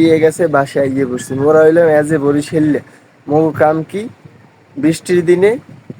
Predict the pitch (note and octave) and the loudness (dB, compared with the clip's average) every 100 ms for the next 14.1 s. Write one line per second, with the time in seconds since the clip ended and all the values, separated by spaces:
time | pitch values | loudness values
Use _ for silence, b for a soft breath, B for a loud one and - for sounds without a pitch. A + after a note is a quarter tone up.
0 | _ _ - D3 D#3 D#3+ E3 E3+ F3+ - | _ _ -6 -2 0 2 2 2 -2 -6
1 | C3+ C3 D3+ F3 D#3 C#3 C3+ D#3 D3 - | -2 0 2 0 0 -2 0 0 -2 -4
2 | D#3 - C#3+ - - - - - - - | -4 -2 -6 -8 -14 -20 -20 -20 -20 -20
3 | - - - - - - - - - - | -20 -20 -20 -20 -20 -20 -20 -20 -20 -20
4 | - _ _ B2 B2+ D#3+ E3 D3+ D3+ E3 | -20 _ _ -4 0 2 2 4 2 2
5 | E3+ E3+ F3 F#3+ G#3 A#3 D#3 - F#3+ F#3 | 0 0 -2 0 2 2 0 -2 -2 0
6 | F#3 D3+ D#3+ F3+ F#3+ B3+ G#4+ _ _ _ | 0 0 0 0 0 -4 -8 _ _ _
7 | _ _ - - - - - - - D3 | _ _ -20 -20 -20 -20 -20 -14 -4 0
8 | D3 D3+ D#3 E3 E3+ E3 D3+ D3+ E3+ E3+ | 0 -2 -2 0 0 0 -6 0 0 2
9 | E3+ D3+ D#3 D3 D3 D3 C#3 A#2+ - - | 0 0 2 4 4 2 0 -2 -10 -8
10 | - - - C3 - C3+ C#3+ D3+ A#2 G#2 | -4 -4 -4 -10 -4 -2 0 -2 -4 -10
11 | _ - C3 C#3+ D3 - - _ _ _ | _ -20 -10 -6 -6 -8 -20 _ _ _
12 | _ _ _ D3+ D#3 D3 D#3 E3 G3 F#3 | _ _ _ 0 0 2 0 2 2 0
13 | - - E3 E3 D#3 - C#3 D3 D3 D3 | -6 -4 -2 -2 -4 -6 -6 -2 -2 -2
14 | D3+ | -6